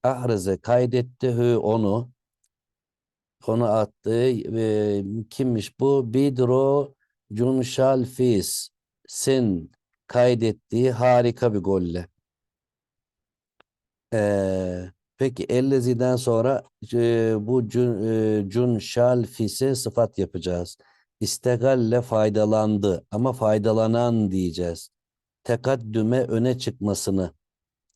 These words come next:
öne çıkmasını. Harisi kalecisinin Arsenal. Arsenal kalecisinin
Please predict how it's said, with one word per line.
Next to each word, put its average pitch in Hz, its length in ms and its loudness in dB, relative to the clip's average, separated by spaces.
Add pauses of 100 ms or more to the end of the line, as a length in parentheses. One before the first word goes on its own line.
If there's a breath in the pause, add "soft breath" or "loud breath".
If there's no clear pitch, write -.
(180)
öne 117 280 0
çıkmasını. 90 800 -6 (260)
Harisi 120 1040 2 (260)
kalecisinin 110 1080 -2
Arsenal. 98 680 0 (640)
Arsenal 117 760 0
kalecisinin 101 920 -2